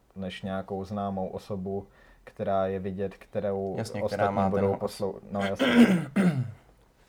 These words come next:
Speaker 2: To máš pravdu, no. Eh, o
Speaker 1: Takže
Speaker 2: tom
Speaker 1: jsem si trochu naběh a teď si to zase vyvracím.
Speaker 2: Jo, no, tak
Speaker 1: Eh,
Speaker 2: vidíš.
Speaker 1: jo.
Speaker 2: Já tady vůbec nemusím být vlastně.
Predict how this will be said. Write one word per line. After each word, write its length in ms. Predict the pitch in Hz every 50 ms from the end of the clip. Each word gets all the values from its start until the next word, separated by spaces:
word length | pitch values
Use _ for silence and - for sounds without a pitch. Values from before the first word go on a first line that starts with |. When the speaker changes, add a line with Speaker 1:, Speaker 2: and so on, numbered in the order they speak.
| - - _ - - - -
Speaker 2:
To 100 | - 98
máš 220 | 98 95 95 92
pravdu, 320 | - 95 98 95 92 90 90
no. 200 | 82 82 87 113 - _ _ - _ _ - - - - - - - -
Eh, 100 | 98 95
o 80 | 92
Speaker 1:
Takže 220 | 98 110 110 110 123
Speaker 2:
tom 40 |
Speaker 1:
jsem 180 | 117 - 123 117
si 140 | 113 127 113
trochu 280 | 120 117 117 - 127
naběh 460 | 120 120 117 110 101 104 107 104 - 113
a 60 | 101
teď 180 | 104 101 -
si 120 | - - 95
to 140 | - 107 101
zase 260 | 104 101 - - 113
vyvracím. 600 | 101 107 101 95 87 101 98 - - 92 90 95 -
Speaker 2:
Jo, 180 | - 98 90 92 92 95 104
no, 220 | 110 104 104 104 101
tak 80 | 101 101
Speaker 1:
Eh, 100 | 104 117
Speaker 2:
vidíš. 240 | 131 131 123 120 - - - - - - -
Speaker 1:
jo. 180 | 113 113 117 117 - - 139 127 151 135 120 110 110 110 110 - 110 110
Speaker 2:
Já 120 | 101 113 110
tady 200 | 117 120 117 117
vůbec 260 | 117 113 117 120 -
nemusím 340 | 120 120 120 120 127 127 117
být 160 | 117 123 120
vlastně. 320 | 110 104 104 - - 104